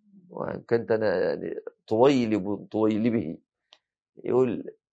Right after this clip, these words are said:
"خلاص، أرجو أن نكون قد أدينا ما علينا، واحملوا أنتم الراية وأدوا ما عليكم". فحملنا الشيخ بالأمانة،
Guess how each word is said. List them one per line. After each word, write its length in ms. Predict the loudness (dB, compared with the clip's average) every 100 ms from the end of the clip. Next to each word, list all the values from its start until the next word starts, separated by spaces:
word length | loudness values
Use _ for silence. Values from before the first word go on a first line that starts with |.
| _
"خلاص، 680 | -4 0 0 -2 -8 -16 _ _ _ _ _ _ -2
أرجو 360 | 0 0 -2 -2
أن 60 |
نكون 240 | -2 -6 -6
قد 240 | -4 0
أدينا 440 | -2 0 0 0
ما 140 | -2 -2
علينا، 560 | 0 0 0 -4 -8 -12 _ _ _
واحملوا 500 | -8 -8 -2 0 0
أنتم 220 | -2 -2 -2
الراية 480 | 2 2 2 -2 _ _ _ _ _ _ _ _ _ _ _ _ _ _ _ _ _ _ _ -4
وأدوا 460 | 0 0 0 -2
ما 140 | 0 -2
عليكم". 520 | 0 -2 -4 -10 -18 _ _ _ _ _ _ _ _ _ _ _
فحملنا 720 | -4 -2 -2 2 4 4 2
الشيخ 420 | -2 -4 -6 -4 -4
بالأمانة، 640 | -2 0 2 2 0 -4